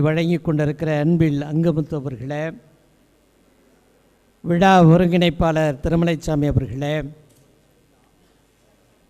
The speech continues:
இந்த நிகழ்வில் நிறைவாக நன்றி சொல்ல இருக்கிற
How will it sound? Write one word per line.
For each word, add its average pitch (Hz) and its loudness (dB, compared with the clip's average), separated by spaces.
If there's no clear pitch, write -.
இந்த 175 -6
நிகழ்வில் 202 2
நிறைவாக 190 2
நன்றி 180 0
சொல்ல 175 0
இருக்கிற 165 -4